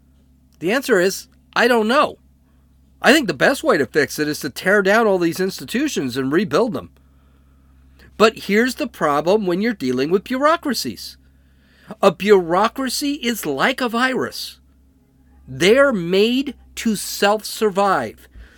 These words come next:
They're made to get bigger. They're made to become more important. And they tend to get to a size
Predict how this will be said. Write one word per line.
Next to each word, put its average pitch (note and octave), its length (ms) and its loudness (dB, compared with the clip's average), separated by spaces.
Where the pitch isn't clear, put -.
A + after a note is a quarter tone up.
They're G3 340 4
made A3 540 0
to G#3 160 -4
get G3 320 -6
bigger. E3+ 480 2
They're D#3+ 480 4
made G#3 680 0
to G3+ 380 -4
become G3 400 0
more F#3+ 320 4
important. F3+ 720 -2
And G#3+ 180 2
they A#3+ 140 2
tend B3+ 360 -4
to C4 60 -4
get A#3+ 260 -2
to A#3+ 120 0
a G3 60 4
size A#3+ 440 -2